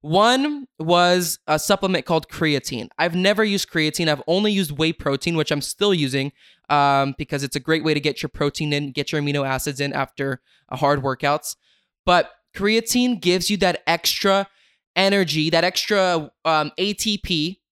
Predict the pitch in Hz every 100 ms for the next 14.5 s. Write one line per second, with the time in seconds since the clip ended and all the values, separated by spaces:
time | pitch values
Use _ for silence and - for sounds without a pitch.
0 | _ - 160 - 190 180 170 180 165 156
1 | 156 160 170 165 165 147 147 _ _ _
2 | 156 147 143 - _ 196 185 170 160 151
3 | 156 160 165 147 147 - - - - _
4 | - 214 208 160 160 151 147 143 - -
5 | 160 147 139 139 127 - - - _ _
6 | _ - 175 170 165 156 175 170 - 175
7 | 240 269 226 202 202 208 190 190 175 165
8 | 160 175 220 254 240 196 190 165 - -
9 | - 202 190 175 165 170 240 214 185 202
10 | 190 - _ _ - 147 143 - 214 202
11 | - 190 - - 160 151 - 208 196 185
12 | 156 143 - 170 180 175 160 _ _ 214
13 | 226 - 233 - 185 190 202 - - 185
14 | 180 - 175 - 269